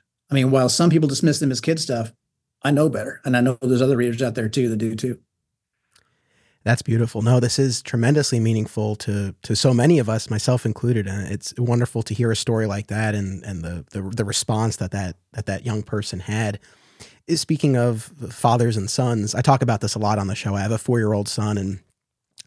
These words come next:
Speaker 2: it's shifted my perspective in so many ways, <laughs> as I'm sure you can, you can identify
Speaker 1: Yeah, man.
Speaker 2: with. And
Speaker 1: Congratulations.
Speaker 2: Thank you. And especially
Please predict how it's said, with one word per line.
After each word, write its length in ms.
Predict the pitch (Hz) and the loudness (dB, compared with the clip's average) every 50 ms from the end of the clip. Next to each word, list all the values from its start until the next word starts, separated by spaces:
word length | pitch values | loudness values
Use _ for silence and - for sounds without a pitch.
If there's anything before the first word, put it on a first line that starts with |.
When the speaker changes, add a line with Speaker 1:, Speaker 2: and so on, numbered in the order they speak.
| - - - | -10 -6 -2
Speaker 2:
it's 140 | - 139 - | -2 -2 0
shifted 320 | - - 170 156 - 143 | 2 2 2 2 2 2
my 140 | 131 127 123 | 2 0 0
perspective 560 | - - 120 - - 135 127 - - 107 107 | 0 -2 -2 2 2 0 0 0 -2 -4 -4
in 80 | 107 107 | -2 -2
so 240 | - - - 117 107 | 0 2 2 2 2
many 220 | - 196 120 110 | 0 -4 -4 -6
ways, 300 | 110 110 120 120 113 113 | -8 -8 -8 -8 -6 -4
<laughs> 20 | |
as 140 | 117 - - | -2 0 4
I'm 100 | 156 147 | 4 4
sure 260 | 139 - - 139 123 | 4 4 2 2 2
you 180 | 117 - 147 139 | 4 4 2 2
can, 300 | 123 - 131 123 123 143 - 175 143 - - - | 2 2 0 2 2 2 2 0 -2 -4 -6 -6
you 140 | - 175 151 | 0 0 0
can 120 | 131 139 117 | 2 2 0
identify 360 | 113 117 113 117 123 131 139 | 0 0 2 4 4 4 6
Speaker 1:
Yeah, 40 | 131 | 6
man. 140 | 113 113 | 4 4
Speaker 2:
with. 200 | 117 117 120 - | 4 2 0 0
And 100 | - 113 | 0 2
Speaker 1:
Congratulations. 540 | 135 139 127 127 135 143 139 135 123 - - _ - | 2 2 4 4 2 2 2 0 -6 -14 -16 _ 0
Speaker 2:
Thank 320 | 120 139 131 127 123 - - | 2 4 4 4 2 2 0
you. 120 | 113 117 - - - - | 0 0 -2 -4 -8 -2
And 200 | - 135 131 131 | 0 0 2 2
especially 760 | 131 170 - - 156 160 - - 165 165 156 151 151 143 131 | 0 0 2 2 2 2 2 0 0 0 2 2 2 0 -2